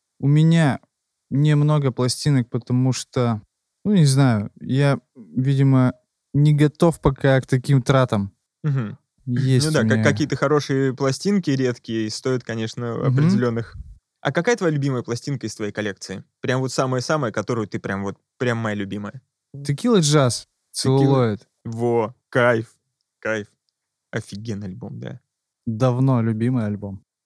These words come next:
Speaker 2: У меня воспоминания из детства, из отцовской коллекции альбом советской такой электронной группы "Авиа". "Ночью в карауле". Просто до сих пор мне прям вот такой кайф. Обожаю их. Очень классные.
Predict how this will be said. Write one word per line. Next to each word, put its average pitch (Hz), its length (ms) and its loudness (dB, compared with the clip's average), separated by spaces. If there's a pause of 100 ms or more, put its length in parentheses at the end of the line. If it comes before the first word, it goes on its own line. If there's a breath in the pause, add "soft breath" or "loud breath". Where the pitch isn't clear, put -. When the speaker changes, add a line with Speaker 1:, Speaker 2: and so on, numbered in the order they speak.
(140)
Speaker 2:
У 123 60 -2
меня 131 180 -2
воспоминания 123 600 -4
из 113 80 -8
детства, 127 440 -4
из 110 200 -6
отцовской 120 440 -6
коллекции 113 680 -6 (640)
альбом 110 540 -6
советской 110 520 -8
такой 107 240 -6
электронной 107 440 -6
группы 117 400 -6
"Авиа". 104 480 -4 (760)
"Ночью 113 480 -4
в - 80 -14
карауле". 120 1500 -2 (180)
Просто 131 460 -4
до 117 120 -8
сих 113 220 -10
пор 117 240 -2
мне 113 180 -2
прям 107 260 -4
вот 107 160 -8 (340)
такой 110 360 -4
кайф. 107 280 -10 (280)
Обожаю 113 500 -8
их. - 100 -20 (380)
Очень - 180 -20
классные. - 400 -16